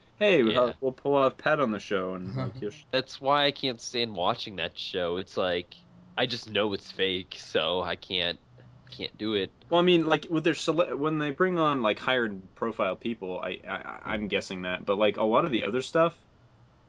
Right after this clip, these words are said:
Speaker 1: I mean, that's, see, that, I mean, I'm not saying it's not staged, but I'm saying I think tho-, a lot of those are actually legitimate, you know, transactions that they make.
Speaker 2: Yeah.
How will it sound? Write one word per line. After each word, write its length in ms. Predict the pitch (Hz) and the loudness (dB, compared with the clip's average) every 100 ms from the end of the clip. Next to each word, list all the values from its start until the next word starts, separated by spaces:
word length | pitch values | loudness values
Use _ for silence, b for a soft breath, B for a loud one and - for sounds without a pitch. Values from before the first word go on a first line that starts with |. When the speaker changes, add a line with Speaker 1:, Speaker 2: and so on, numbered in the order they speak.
| _ _ _ _ - | _ _ _ _ -10
Speaker 1:
I 40 | 113 | -2
mean, 120 | 113 | 2
that's, 380 | 131 - - - | 2 0 -14 -14
see, 320 | - 135 120 | -6 -4 -2
that, 180 | 98 127 | 2 4
I 80 | 135 | 4
mean, 180 | 139 143 151 131 | 2 2 -2 0
I'm 180 | 156 | 2
not 200 | 170 185 | 4 2
saying 220 | - 170 139 | 2 2 2
it's 120 | 113 | 0
not 220 | 117 95 | -2 -2
staged, 720 | - - 104 143 190 180 175 b b b | -6 -2 2 2 0 -4 -12 b b b
but 80 | 123 | -4
I'm 80 | 123 | -2
saying 260 | 156 147 135 | 0 0 0
I 140 | 117 | -2
think 240 | - 147 | -4 -4
tho-, 260 | - 131 120 | 0 2 2
a 60 | 95 | 0
lot 220 | 113 123 | 2 2
of 80 | 113 | 2
those 180 | 113 104 | -2 0
are 320 | 107 110 110 | 4 4 4
actually 320 | 107 107 113 | 2 -4 -6
legitimate, 600 | 98 101 98 104 98 95 - _ _ _ - | -4 -6 -4 -4 -4 -6 -10 _ _ _ -14
you 100 | 101 | -10
know, 160 | 92 85 | -10 -10
transactions 800 | - 104 92 90 90 - 85 | -4 -2 0 0 -2 -10 -14
that 120 | - - | -14 -12
they 120 | 85 | -10
make. 360 | 90 85 - - | -10 -14 -16 -8
Speaker 2:
Yeah. 300 | 95 87 | -4 -2